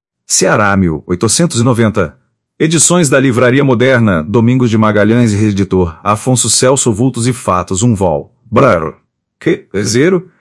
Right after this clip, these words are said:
Cinco zero, minha filha, um vol. Brr. Três zero. Cinco zero, minha filha, Ed. Do luxo em quatro com retrato do autor. Bah! D zero, Imperador no Exílio, um vol.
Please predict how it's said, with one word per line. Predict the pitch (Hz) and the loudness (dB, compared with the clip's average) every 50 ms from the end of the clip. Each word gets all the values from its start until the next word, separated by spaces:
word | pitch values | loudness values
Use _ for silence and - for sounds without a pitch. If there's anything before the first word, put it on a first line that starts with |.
| _ _ _ _ | _ _ _ _
Cinco | - - - 196 202 196 185 | -4 -2 0 0 0 0 0
zero, | 131 110 120 135 143 143 | 0 0 0 0 2 2
minha | 143 151 151 139 | 2 2 0 0
filha, | 117 - - 120 123 120 | -2 -2 -2 0 0 0
um | 117 98 | 0 0
vol. | 87 98 95 85 78 73 71 - - _ _ _ | 0 0 0 0 0 -2 -6 -10 -14 _ _ _
Brr. | - - 101 98 85 82 - - - - _ _ _ _ _ _ _ _ | -20 -16 -14 -14 -12 -14 -14 -16 -20 -20 _ _ _ _ _ _ _ _
Três | - - 104 95 - | -6 -4 -2 -2 -2
zero. | - 113 95 85 76 71 - _ _ _ _ _ _ _ - - | -4 -6 -10 -10 -10 -10 -14 _ _ _ _ _ _ _ -16 -10
Cinco | - - - 214 220 - 208 | -6 -4 -2 -2 -2 0 0
zero, | 135 117 143 156 156 147 | 0 0 0 0 0 0
minha | 147 143 135 110 | 0 0 0 -2
filha, | - - 147 160 165 170 147 | -2 -2 -2 0 2 2 2
Ed. | 117 95 85 82 - - - _ _ _ _ _ _ _ _ | 2 0 0 -2 -4 -10 -20 _ _ _ _ _ _ _ _
Do | - 110 113 | -4 -2 0
luxo | 110 131 170 165 - 170 | 2 2 2 0 0 0
em | 151 123 | -2 -2
quatro | - 131 131 147 147 - 139 107 | 0 0 -2 -2 -2 -2 -2 -2
com | - 123 110 | 0 0 0
retrato | 107 101 - - 110 110 113 113 - 101 | 0 0 -2 -2 -2 -2 -2 -2 -4 -2
do | 104 | -2
autor. | 107 107 98 - 104 104 104 95 - - _ _ _ _ - | 0 -2 -2 0 0 0 0 0 -2 -8 _ _ _ _ -2
Bah! | - 160 156 147 135 110 - - _ _ _ _ _ _ _ _ - - - | 0 2 2 4 4 2 0 -2 _ _ _ _ _ _ _ _ -20 -10 -4
D | 156 170 175 | 0 0 2
zero, | 131 98 107 110 110 107 | 2 2 2 2 2 2
Imperador | 113 107 127 113 113 101 90 110 117 | 2 2 2 2 2 2 2 2 2
no | 120 127 | 2 2
Exílio, | 120 98 107 131 139 123 113 | 2 2 2 0 2 2 2
um | 104 98 | 0 0
vol. | 90 95 90 85 80 - - _ | 0 0 0 -2 -2 -4 -8 _